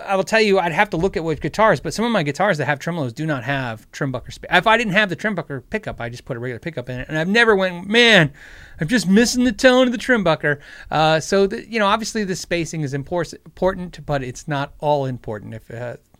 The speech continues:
if that makes any sense. So don't overstress that. Now, back to your potentiometers. The rule I follow is, and that's just for me, the majority pickups rule, and that's how I follow it. Uh, which means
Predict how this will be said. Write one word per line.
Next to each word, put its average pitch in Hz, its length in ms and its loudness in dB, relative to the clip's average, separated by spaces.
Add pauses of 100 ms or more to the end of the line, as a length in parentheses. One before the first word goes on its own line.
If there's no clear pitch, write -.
(120)
if - 160 -20
that 117 240 -10 (240)
makes 127 240 -12
any 107 80 -10
sense. - 340 -18 (220)
So - 160 -12
don't 135 300 -8
overstress - 580 -12
that. - 180 -18 (220)
Now, 202 240 4 (400)
back 226 180 6
to - 80 -10
your 220 100 -4
potentiometers. 202 760 -2
The 196 100 6
rule 269 320 4
I 233 160 6
follow 196 580 4
is, 202 540 -4
and 147 140 -6
that's 147 160 -4
just 190 200 -6
for 254 120 0
me, 214 320 0 (1040)
the 165 100 0
majority 185 400 2
pickups 165 460 -6
rule, 143 400 -2 (140)
and 139 120 -6
that's 139 200 -4
how 139 180 -4
I 139 120 -2
follow 135 420 -2
it. 120 80 -12 (360)
Uh, 123 300 -6 (320)
which 175 240 0
means 208 400 0